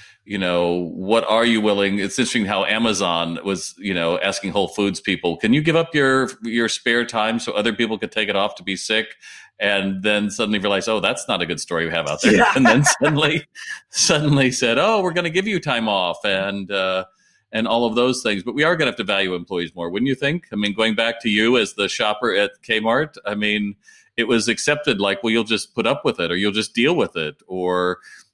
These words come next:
Speaker 1: and I don't think we can say that anymore after this.
Speaker 2: No, I hope so. I mean, on the one hand, I hope so. But on the other hand,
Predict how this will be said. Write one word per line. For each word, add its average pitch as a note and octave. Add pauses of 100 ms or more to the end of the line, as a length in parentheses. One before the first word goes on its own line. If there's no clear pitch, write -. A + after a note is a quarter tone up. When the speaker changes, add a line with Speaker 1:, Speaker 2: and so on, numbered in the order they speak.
(420)
Speaker 1:
and G#2+
I A2
don't C3
think B2+
we B2
can G#2+
say C#3
that F#2
anymore D#2+
after -
this. - (240)
Speaker 2:
No, A3
I A#3+
hope B3
so. F#3
I A3
mean, B3
on A#3+
the B3+
one D4+
hand, C4+
I A3+
hope A#3+
so. D4
But G#3
on G#3+
the G#3+
other A#3
hand, G#3